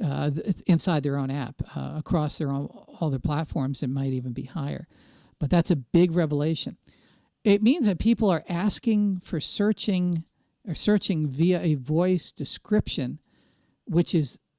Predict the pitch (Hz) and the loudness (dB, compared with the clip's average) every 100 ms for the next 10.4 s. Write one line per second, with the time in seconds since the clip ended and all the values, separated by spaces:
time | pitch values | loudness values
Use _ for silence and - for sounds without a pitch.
0 | _ _ _ 208 165 156 147 147 165 208 | _ _ _ -4 0 0 0 0 0 0
1 | 160 160 151 151 165 220 160 143 - 151 | 0 -2 -4 -2 0 0 -2 -6 -6 -6
2 | - 156 139 139 - - 139 127 139 131 | -4 -4 -2 -4 -4 -6 -6 -2 -4 -4
3 | 131 _ _ - 165 175 170 180 156 147 | -8 _ _ -2 4 4 4 2 2 0
4 | 170 147 131 - 156 156 165 151 143 160 | -2 -2 -2 -2 -2 -2 -2 -2 -2 -4
5 | 143 139 - 131 123 - 160 143 156 139 | -2 -4 -4 -6 -4 -2 -2 -2 -2 -4
6 | 131 131 131 - 147 135 143 - - - | -4 -6 -6 -6 -6 -6 -8 -14 -20 -20
7 | - 170 160 175 180 156 170 175 143 139 | -4 -2 2 2 4 2 0 0 0 0
8 | 156 143 139 - 147 135 131 151 139 - | 0 0 -2 -4 -6 -4 -4 -4 -6 -6
9 | 151 135 - - 165 - 156 131 127 131 | -6 -6 -6 0 0 0 -2 -4 -6 -8
10 | - 139 127 - | -8 -8 -10 -12